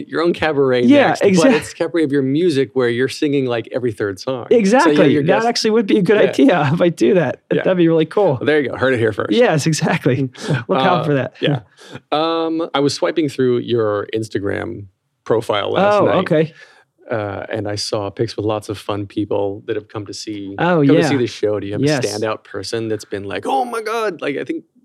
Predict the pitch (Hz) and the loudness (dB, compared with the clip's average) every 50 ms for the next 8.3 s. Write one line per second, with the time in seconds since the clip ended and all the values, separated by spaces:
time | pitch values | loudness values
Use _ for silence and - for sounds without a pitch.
0 | _ _ _ - 156 165 180 - - - 135 156 - - 330 330 349 320 - - | _ _ _ -4 -4 -2 -2 -4 -4 -4 -2 -2 0 0 0 0 0 0 0 2
1 | 175 196 208 202 - - 170 160 160 175 180 175 180 196 202 196 - 147 165 170 | 4 4 4 4 2 4 4 4 4 4 4 4 4 4 4 4 4 4 4 4
2 | 180 - - - - - 170 160 175 196 214 214 190 - - - 185 185 202 190 | 2 0 -4 -12 -10 -4 0 0 2 4 4 4 4 2 0 0 0 2 4 4
3 | 185 156 143 151 143 131 123 - - 131 113 110 110 110 - _ - 143 170 185 | 2 4 4 4 2 2 2 0 -2 -2 -2 -2 -4 -6 -8 _ -2 2 4 4
4 | 175 156 143 - - - 165 175 165 156 139 135 131 143 151 143 - - 143 127 | 6 4 2 0 0 0 2 4 4 4 2 2 0 0 -2 0 0 -2 -2 -2
5 | 120 117 135 - - 139 143 135 - - 202 190 156 131 107 - _ - - - | -2 -4 -6 -8 -4 -2 -2 -2 0 0 2 2 2 0 -2 -6 _ -10 -6 -4
6 | - 131 - - 143 123 113 - 139 123 120 - 135 127 120 120 131 127 123 120 | -4 -4 -2 -4 -4 -4 -2 -2 -4 -4 -2 -2 -2 -2 0 0 -2 -2 -2 -2
7 | 120 123 180 185 165 147 147 131 120 123 - - - 135 127 - - 135 131 131 | -2 0 0 0 0 0 -2 -2 -2 -4 -4 -6 -6 -6 -6 -6 -4 -4 -2 -2
8 | 131 127 127 120 - | -2 -2 -2 -4 -6